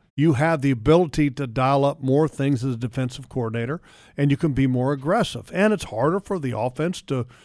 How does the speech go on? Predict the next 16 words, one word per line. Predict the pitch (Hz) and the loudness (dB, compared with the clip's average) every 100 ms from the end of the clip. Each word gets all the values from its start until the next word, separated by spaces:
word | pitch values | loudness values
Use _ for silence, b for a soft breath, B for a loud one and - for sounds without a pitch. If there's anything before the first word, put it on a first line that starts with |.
| b - | b -10
to | |
convert | - 185 135 147 185 | -2 -2 0 -2 -2
third, | 147 151 143 120 | 0 0 0 -8
third | - - 127 151 | -10 -4 -2 -2
and | |
long, | 170 262 240 - | -2 -2 -4 -4
simple | 143 143 147 | -6 -6 -6
fact. | - 214 262 - _ B B B B B B B _ _ - | -6 -4 -4 -8 _ B B B B B B B _ _ -4
But | - | -4
you | 151 | -2
gotta | 175 226 202 | 0 0 2
get | 165 - | 0 0
back | 160 214 | 0 0
to | 131 | -2
being | 147 143 | 0 0
physical | 113 - 165 143 - - | 0 0 2 0 -6 -14